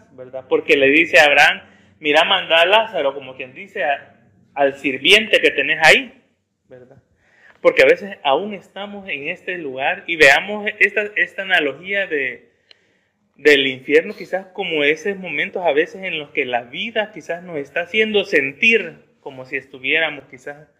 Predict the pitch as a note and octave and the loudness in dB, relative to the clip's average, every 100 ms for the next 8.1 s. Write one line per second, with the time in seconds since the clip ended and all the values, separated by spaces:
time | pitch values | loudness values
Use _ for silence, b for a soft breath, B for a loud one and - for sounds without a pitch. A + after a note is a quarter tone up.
0 | _ _ _ C3+ B2+ B2 C#3 C3+ A#2+ - | _ _ _ -12 -10 -8 -6 -6 -10 -10
1 | G3+ G3+ - - - - - _ _ _ | 0 2 2 -4 -14 -20 -20 _ _ _
2 | _ C2+ C#2 _ _ _ _ _ _ - | _ _ _ _ _ _ _ _ _ 0
3 | D#3 D#3 C#3+ C#3 C#3+ B2+ - F#3+ G#3 F#3+ | 4 6 4 0 -4 -4 -2 -6 -4 2
4 | D3 D#3 G#3 A3 G3+ F3 C3 - - F3+ | 2 2 -2 -2 -6 -10 -12 -12 -2 2
5 | A#3 C#4 D4 C#4 _ _ C3+ - F#3 G#3 | 2 0 -14 -20 _ _ -18 -6 -6 -4
6 | G#3+ G3+ C#3+ C3 - G#3+ A#3 G#3+ _ _ | -10 -12 -16 -16 -12 -10 -10 -14 _ _
7 | _ _ C3+ D3 D3+ C#3 A#2+ C3 F3 C#3+ | _ _ 0 2 2 -4 -16 -16 -20 -20